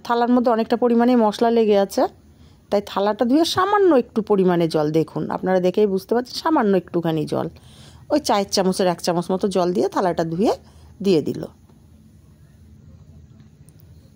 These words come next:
এবার পাতাটা মোড়ানোর পালা। আর এই পাতাটা মুড়তে পারি না বলেই কিন্তু আমার পাতুরি খাওয়া হয় না। আমার মা এসছে আমার বাড়িতে, আর জানে মা আমার খুব ফেভারিট পাতুরি, তাই মা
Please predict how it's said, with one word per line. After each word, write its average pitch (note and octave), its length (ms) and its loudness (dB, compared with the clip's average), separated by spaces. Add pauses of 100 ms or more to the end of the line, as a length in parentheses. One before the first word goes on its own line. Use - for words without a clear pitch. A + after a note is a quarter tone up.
(540)
এবার A#3+ 300 2
পাতাটা F#3+ 400 -2
মোড়ানোর D3+ 520 0
পালা। C#3 320 -8 (1120)
আর E3+ 100 -2
এই G3+ 80 4 (100)
পাতাটা A3+ 340 -2
মুড়তে A#3 380 2
পারি G#3 300 0
না A3 60 2
বলেই A#3+ 340 2 (520)
কিন্তু G#3 240 0
আমার A3 260 0
পাতুরি F3+ 300 -2
খাওয়া E3+ 340 0
হয় D3 160 -2
না। D#3 120 -4
আমার F#3+ 260 0
মা F#3 60 0 (100)
এসছে F#3 260 -6
আমার G#3 120 0
বাড়িতে, G3 340 -2 (720)
আর F3 140 -2 (120)
জানে F#3+ 240 2
মা G3 160 2 (120)
আমার G3 200 -2
খুব G#3 180 -2
ফেভারিট G3 360 0
পাতুরি, F#3 380 -4 (560)
তাই F#3 140 -2
মা G3 140 0